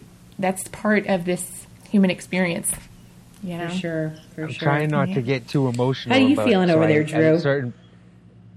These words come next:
Speaker 3: no, I know, I know, I know, I know. I should embrace it
Speaker 2: It's
Speaker 3: more.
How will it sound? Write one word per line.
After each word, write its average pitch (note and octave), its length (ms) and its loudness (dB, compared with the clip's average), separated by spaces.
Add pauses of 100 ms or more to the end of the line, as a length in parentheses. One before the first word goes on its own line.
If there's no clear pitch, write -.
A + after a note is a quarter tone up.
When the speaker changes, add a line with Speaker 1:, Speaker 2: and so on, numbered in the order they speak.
(200)
Speaker 3:
no, E3 120 0
I F#3+ 200 6
know, D#3+ 260 8
I E3+ 180 6
know, C3+ 400 2
I C#3+ 120 0
know, C3+ 380 0
I C#3+ 160 -2
know. B2 380 0
I B2+ 100 -2
should C3+ 200 -4
embrace C#3+ 380 2
it C#3+ 140 2
Speaker 2:
It's B2+ 100 0
Speaker 3:
more. B2+ 160 4